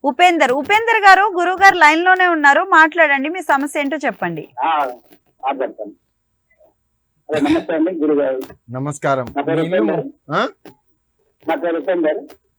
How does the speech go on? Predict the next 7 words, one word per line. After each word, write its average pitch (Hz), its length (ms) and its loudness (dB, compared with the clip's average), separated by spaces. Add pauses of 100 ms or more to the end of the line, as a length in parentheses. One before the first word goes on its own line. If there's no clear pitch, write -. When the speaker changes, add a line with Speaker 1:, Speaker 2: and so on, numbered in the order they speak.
(140)
Speaker 3:
నీ 139 80 -6
ఇల్లు 160 220 -4
ముఖద్వారం 202 600 2
ఎక్కడ, 175 220 -4
తూర్పా 185 380 -4
ఉత్తరమా? 185 560 -4 (400)
Speaker 2:
ఉపేందర్. 170 400 -2